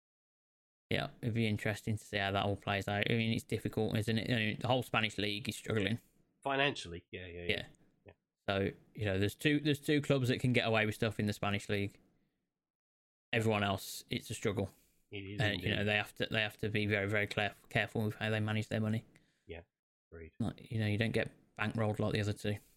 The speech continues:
Speaker 2: Ooh.
Speaker 1: Literally.
Speaker 2: You're not.
Speaker 1: Uh, right then. Uh, so that's all around the world.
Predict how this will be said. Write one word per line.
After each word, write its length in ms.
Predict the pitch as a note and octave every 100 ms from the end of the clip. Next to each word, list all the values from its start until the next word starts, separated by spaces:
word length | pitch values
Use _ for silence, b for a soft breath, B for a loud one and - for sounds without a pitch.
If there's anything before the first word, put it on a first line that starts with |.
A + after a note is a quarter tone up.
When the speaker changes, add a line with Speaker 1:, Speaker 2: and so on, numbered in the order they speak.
| -
Speaker 2:
Ooh. 320 | E2 F2+ F2+ D2+
Speaker 1:
Literally. 440 | G#2 - G#2+ G#2+ - - _ _ _ _ _
Speaker 2:
You're 100 | C#2+
not. 120 | D2 B B B B B _ _ _ _ -
Speaker 1:
Uh, 260 | F3+ F#3+ F#3+
right 240 | G3+ A3+ C4
then. 200 | F#3 C#3+ - - - - -
Uh, 160 | G3+ G3+
so 140 | A3
that's 220 | A#3 A3
all 100 | A3
around 340 | G3+ F#3 F3+ F3+
the 80 | D#3
world. 420 | C#3+ C#3 E3+